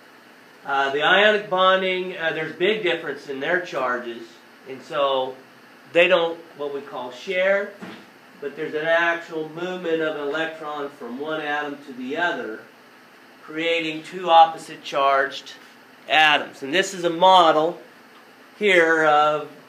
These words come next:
something that we would model that would be an ionic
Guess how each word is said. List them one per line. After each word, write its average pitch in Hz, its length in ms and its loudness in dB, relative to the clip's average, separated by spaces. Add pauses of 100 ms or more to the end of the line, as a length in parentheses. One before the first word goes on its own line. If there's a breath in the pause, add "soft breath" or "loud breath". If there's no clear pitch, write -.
something 156 380 -12
that 151 320 -6
we 160 120 -10
would 156 220 -10
model 151 580 -2
that 131 140 -10
would 127 140 -12
be 135 140 -6
an 127 100 -6
ionic 123 560 -6